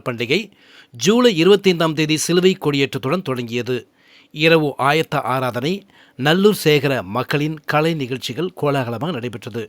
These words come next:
ஸ்தோத்திர பண்டிகையின் முக்கிய நிகழ்வாக ஜூலை இருபத்தாறாம் தேதி பூக்குழி சேகர குரு ரெவரண்ட் இயேசுதாசன்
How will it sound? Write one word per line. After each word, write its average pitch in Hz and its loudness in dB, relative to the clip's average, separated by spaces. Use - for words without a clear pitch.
ஸ்தோத்திர 240 4
பண்டிகையின் 165 0
முக்கிய 165 -2
நிகழ்வாக 120 -4
ஜூலை 165 4
இருபத்தாறாம் 135 0
தேதி 123 -2
பூக்குழி 214 0
சேகர 139 2
குரு 151 0
ரெவரண்ட் 135 -4
இயேசுதாசன் 135 -2